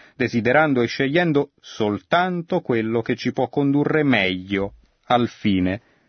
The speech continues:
per cui siamo stati creati. Questo è dunque il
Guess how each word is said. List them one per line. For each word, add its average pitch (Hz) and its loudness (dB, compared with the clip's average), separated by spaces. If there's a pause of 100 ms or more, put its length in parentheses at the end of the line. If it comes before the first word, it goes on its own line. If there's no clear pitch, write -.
(100)
per 107 0
cui 92 -2
siamo 104 -2
stati 90 -4
creati. 90 -4 (1800)
Questo 135 0
è 123 2
dunque 117 0
il 113 2